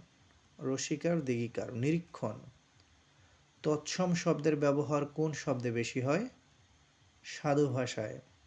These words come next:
অন্বেষণ এর সন্ধি বিচ্ছেদ কোনটি? অনুযোগ এষণ। নদী শব্দের সমর্থক শব্দ কোনটি? কল্লোলিনী।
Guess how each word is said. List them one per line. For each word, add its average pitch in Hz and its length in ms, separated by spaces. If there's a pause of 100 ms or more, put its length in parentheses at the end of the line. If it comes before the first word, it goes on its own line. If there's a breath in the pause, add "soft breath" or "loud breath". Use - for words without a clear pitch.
(1200)
অন্বেষণ 170 720
এর 156 140
সন্ধি 143 380
বিচ্ছেদ 123 380
কোনটি? 147 540 (160)
অনুযোগ 156 680
এষণ। 110 460 (1200 soft breath)
নদী 160 320
শব্দের 156 400
সমর্থক 147 640
শব্দ 127 340
কোনটি? 123 440 (640)
কল্লোলিনী। 143 720